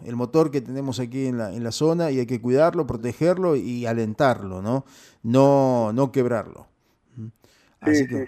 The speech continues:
Speaker 2: sí, tiene que ser así y tienen que entender que el fortalecimiento de las pymes
Speaker 1: Mm.
Speaker 2: es lo único, lo único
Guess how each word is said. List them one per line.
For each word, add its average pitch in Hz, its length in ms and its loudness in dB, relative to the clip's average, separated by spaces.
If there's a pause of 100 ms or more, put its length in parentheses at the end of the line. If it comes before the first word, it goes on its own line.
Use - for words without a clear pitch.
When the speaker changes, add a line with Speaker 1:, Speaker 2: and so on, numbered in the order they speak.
Speaker 2:
sí, 131 160 -4
tiene 160 220 2
que 135 80 0
ser 147 180 2
así 123 260 2
y 180 200 0
tienen 151 320 -2
que 123 80 -6
entender 117 560 2
que - 100 -10
el 107 60 -10
fortalecimiento 117 1000 -2
de 110 80 -6
las 107 120 -14
pymes 196 420 -2 (200)
Speaker 1:
Mm. - 220 -10
Speaker 2:
es 156 120 4
lo 156 160 6
único, 220 720 2
lo 156 220 4
único 196 600 -2